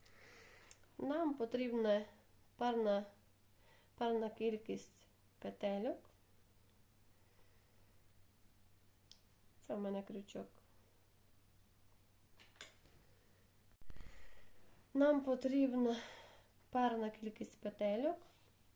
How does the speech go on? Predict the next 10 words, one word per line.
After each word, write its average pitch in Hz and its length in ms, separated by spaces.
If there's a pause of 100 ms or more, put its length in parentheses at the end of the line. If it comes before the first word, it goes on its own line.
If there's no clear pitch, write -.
(140)
Тож, 269 160
поїхали. 208 600 (360)
Я 240 100
буду 226 140
набирати 220 440
двадцять 226 400
петель. 196 380 (3000)
Один, 240 400 (480)
два, 214 380 (1500)
три, 220 480